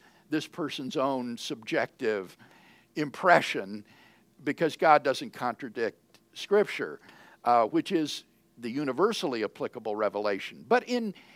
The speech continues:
other cases where someone says, for example, you hear this all the time, "God told me to speak to this person sitting next to me on the airplane or in the restaurant,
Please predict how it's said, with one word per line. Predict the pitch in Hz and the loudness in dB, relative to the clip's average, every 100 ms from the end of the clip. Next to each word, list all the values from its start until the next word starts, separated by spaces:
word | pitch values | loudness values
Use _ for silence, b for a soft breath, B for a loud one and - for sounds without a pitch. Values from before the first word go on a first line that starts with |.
| b b b b - | b b b b 10
other | 320 349 | 10 10
cases | - 247 196 185 - | 2 2 2 -4 -4
where | 202 | -4
someone | - 285 302 254 220 | -2 -4 -4 -8 -4
says, | 226 196 | -2 -2
for | - 175 | -2 -8
example, | 160 175 165 165 | -4 -4 -4 -4
you | 143 | -6
hear | 170 190 | -4 -4
this | 156 - | -4 -2
all | 175 180 | 0 0
the | 185 | -2
time, | 170 135 - b b b _ 139 | -4 -6 -8 b b b _ 2
"God | 185 226 240 233 - | 8 10 10 6 0
told | - 226 240 196 | -2 0 0 -2
me | 156 117 92 | -6 -6 -6
to | - | -10
speak | 127 - 214 202 | -10 -8 -8 -8
to | - 156 | -8 -6
this | 160 - | -6 -8
person | - 165 165 - 113 113 b b b b _ - | -12 -12 -10 -10 -8 -10 b b b b _ -10
sitting | - 226 190 | 2 4 4
next | 165 165 - | 2 0 -2
to | - | -8
me | 143 117 95 90 _ _ _ - | -6 -6 -6 -12 _ _ _ -4
on | 151 | -2
the | 143 143 | 0 2
airplane | 143 143 147 113 104 | 2 -2 -6 -4 -6
or | 120 | -6
in | 156 165 | -6 -6
the | 135 | -2
restaurant, | 139 139 - 120 87 85 98 | -2 -2 -6 -10 -8 -8 -10